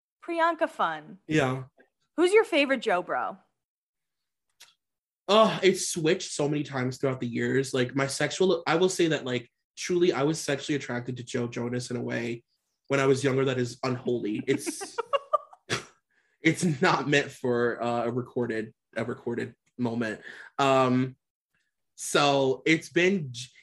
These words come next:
Speaker 2: consistently, it's been Joe, I guess. What
Speaker 1: Okay.
Speaker 2: about you?
Speaker 1: I mean, I've always thought Nick was the best looking.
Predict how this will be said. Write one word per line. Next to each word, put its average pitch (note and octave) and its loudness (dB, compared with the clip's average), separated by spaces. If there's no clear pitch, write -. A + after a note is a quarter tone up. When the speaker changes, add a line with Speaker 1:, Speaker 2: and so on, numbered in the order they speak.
Speaker 2:
consistently, G3+ 2
it's C3 2
been C#3 -2
Joe, A#2+ -6
I B2+ 0
guess. - -4
What D#4 -2
Speaker 1:
Okay. C#3+ 4
Speaker 2:
about B2 2
you? A#2 0
Speaker 1:
I C4+ 4
mean, C#4+ 4
I've A#3+ 4
always B3 6
thought B3 -2
Nick G3 -6
was G3+ -8
the G3 -8
best F3+ 0
looking. G3+ -6